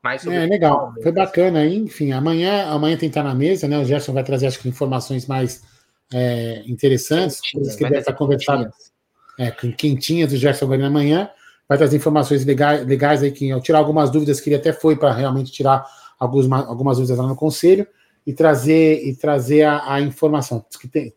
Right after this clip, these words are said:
Speaker 2: isso aí, ó, estão analisando os números, né? Não sei que números, né? Não tem o que analisar
Speaker 1: Não,
Speaker 2: nesses
Speaker 1: teve
Speaker 2: números.
Speaker 1: o
Speaker 2: Teve
Speaker 1: voto é
Speaker 2: fraude?
Speaker 1: impresso? O voto
Speaker 2: Teve
Speaker 1: é
Speaker 2: alguma
Speaker 1: impresso?
Speaker 2: fraude? É.
Speaker 1: Ou é, ou é
Speaker 2: Enfim.
Speaker 1: urna eletrônica?
Speaker 2: Hã?
Speaker 1: O voto é impresso ou é urna eletrônica?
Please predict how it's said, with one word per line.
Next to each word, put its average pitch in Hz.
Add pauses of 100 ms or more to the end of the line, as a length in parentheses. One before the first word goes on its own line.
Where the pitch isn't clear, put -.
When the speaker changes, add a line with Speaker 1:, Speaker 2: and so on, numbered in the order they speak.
Speaker 2:
isso 131
aí, 139
ó, 113 (400)
estão 175
analisando 165
os 139
números, 127
né? 123
Não 120
sei 123 (260)
que 127
números, 104
né? 113 (560)
Não 107
tem 143
o 135
que 156
analisar 156
Speaker 1:
Não, 143
Speaker 2:
nesses 147
Speaker 1:
teve -
Speaker 2:
números. 117 (480)
Speaker 1:
o 147
Speaker 2:
Teve 156
Speaker 1:
voto 127
é -
Speaker 2:
fraude? 165
Speaker 1:
impresso? 110 (300)
O 127
voto 170
Speaker 2:
Teve 165
Speaker 1:
é -
Speaker 2:
alguma 143
Speaker 1:
impresso? -
Speaker 2:
fraude? 113
É. 117 (460)
Speaker 1:
Ou 139
é, 151
ou 147
é 147
Speaker 2:
Enfim. 139
Speaker 1:
urna 143
eletrônica? 123 (760)
Speaker 2:
Hã? 170 (1040)
Speaker 1:
O 147
voto 175
é 175
impresso 156
ou 208
é 190
urna 165
eletrônica? 123